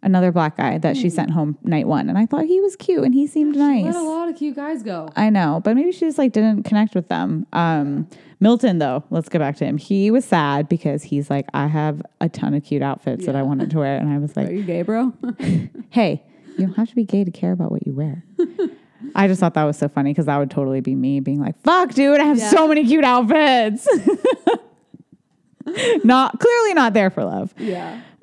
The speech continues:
Speaker 1: Um, Jack Stone,
Speaker 2: Mm.
Speaker 1: the creepiest. Beady eyes are my thing. I cannot, I, like, I get really creeped out.
Speaker 2: I had to, like, look away from the screen. I was
Speaker 1: He was so beady eyed.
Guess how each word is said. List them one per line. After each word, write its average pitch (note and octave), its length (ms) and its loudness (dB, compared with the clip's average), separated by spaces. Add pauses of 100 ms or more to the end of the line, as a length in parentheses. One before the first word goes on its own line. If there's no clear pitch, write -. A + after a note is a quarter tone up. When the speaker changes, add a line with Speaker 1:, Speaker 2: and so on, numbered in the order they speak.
(100)
Speaker 1:
Um, F#3+ 540 2 (260)
Jack A3+ 400 0
Stone, G#3 760 0
Speaker 2:
Mm. A3+ 640 2
Speaker 1:
the G#3 80 4
creepiest. B3 640 2 (120)
Beady C#4 340 4
eyes G#3 220 4
are G#3 80 2
my E3 160 2
thing. D#3 320 0
I E3+ 100 2
cannot, D#3 600 0
I, D#3+ 120 2
like, D3+ 260 -2
I E3 120 2
get E3 140 0
really D#3 300 0
creeped D3+ 280 -6
out. D3 300 -2 (160)
Speaker 2:
I C#3+ 60 -4
had D3 80 -4
to, A3+ 80 -4
like, A#3 140 -4
look F#3 160 -4
away F3+ 160 -2
from F3 120 -8
the F3+ 80 -4
screen. D#3+ 340 -8
I E3+ 80 -10
was E3+ 140 -10 (160)
Speaker 1:
He G#3 220 2
was F#3+ 200 2
so G#3 320 2
beady F3 360 2
eyed. D3 320 -2